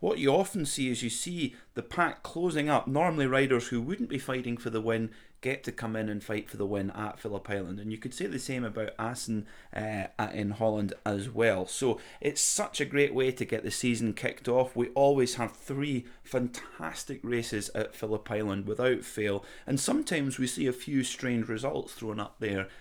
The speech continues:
uh, as well. So it's so exciting to get the season started. The riders have already been out on track, um, for the first two free practice sessions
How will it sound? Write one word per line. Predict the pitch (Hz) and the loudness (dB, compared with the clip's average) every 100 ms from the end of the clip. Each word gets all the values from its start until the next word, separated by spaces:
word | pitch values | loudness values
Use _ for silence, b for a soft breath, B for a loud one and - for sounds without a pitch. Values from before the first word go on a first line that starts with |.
| B B | B B
uh, | 101 98 98 - | -2 0 0 0
as | 101 95 | 0 0
well. | 104 117 92 | 2 4 4
So | 85 - 120 | 0 0 0
it's | - | 2
so | - - 233 | 2 2 4
exciting | 175 - 117 107 101 98 B B - | 2 2 0 2 0 -4 B B -6
to | 123 | -6
get | - 123 117 - | 4 6 6 2
the | 107 | -2
season | - - 101 95 90 | 0 0 -2 -2 -2
started. | 95 - 117 113 - 92 82 - B B B B B | -2 -2 0 0 0 -4 -4 -14 B B B B B
The | 135 | 10
riders | 170 220 190 | 10 10 6
have | 175 147 | 6 8
already | 160 156 | 8 6
been | 127 139 | 6 6
out | 135 143 | 6 4
on | 135 127 | 2 2
track, | - 160 - - | 4 2 2 -4
um, | 135 127 120 123 | 0 2 4 2
for | 123 139 139 | 0 4 4
the | 127 | 4
first | - 147 156 - | -2 -4 -4 -4
two | - 156 175 | -4 0 -2
free | 175 - 147 | -2 0 0
practice | - 135 127 - 123 | 2 0 0 -2 -2
sessions | - 123 123 - 151 | 0 0 0 -2 -4